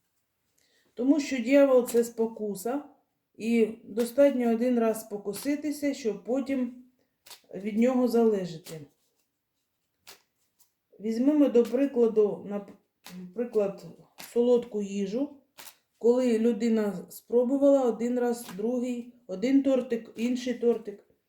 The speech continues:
потім в неї будуть тільки думки про торти. В цьому і полягає залежність.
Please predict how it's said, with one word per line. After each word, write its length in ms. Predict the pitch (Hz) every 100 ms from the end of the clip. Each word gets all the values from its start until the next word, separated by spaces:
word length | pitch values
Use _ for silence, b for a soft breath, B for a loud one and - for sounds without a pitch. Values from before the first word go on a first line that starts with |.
| _ -
потім 380 | 294 285 269 214
в 140 | 214
неї 280 | 254 277 254
будуть 360 | 214 247 220 240
тільки 300 | 247 233 220
думки 440 | 196 277 285 262
про 340 | 214 233 214
торти. 640 | - - 233 240 - 170 - _ _ _ _ _ _ _ _ _ _ _ _ _ _ _ _ _
В 60 | -
цьому 300 | 277 277 269
і 60 |
полягає 800 | 233 247 254 226 214 190 185 180 - _ _ _ _ _ _ - 185
залежність. 880 | 190 220 190 180 170 160 - -